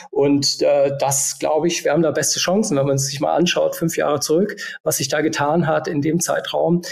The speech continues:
Und wenn man jetzt noch mal fünf Jahre nach vorne schaut, und ich glaube, unsere beiden Gründer, als sie am Anfang vor fünf Jahren da standen,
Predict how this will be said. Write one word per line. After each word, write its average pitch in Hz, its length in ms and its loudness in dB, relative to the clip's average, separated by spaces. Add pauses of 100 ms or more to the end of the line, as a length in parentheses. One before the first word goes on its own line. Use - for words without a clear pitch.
(160)
Und 143 140 0
wenn 143 80 2
man 147 100 2
jetzt 143 180 -2
noch 139 140 -2
mal 151 80 0
fünf 156 220 0
Jahre 151 200 2
nach 139 120 -2
vorne 156 260 2
schaut, 151 320 0
und 139 100 -2
ich 139 60 -6
glaube, 147 240 -4 (260)
unsere 147 220 0
beiden 147 180 2
Gründer, 160 480 2
als - 280 -2
sie 160 100 2
am 143 100 2
Anfang 156 440 0
vor 151 180 -4
fünf 156 240 -2
Jahren 151 380 0
da 143 140 -2
standen, 165 560 0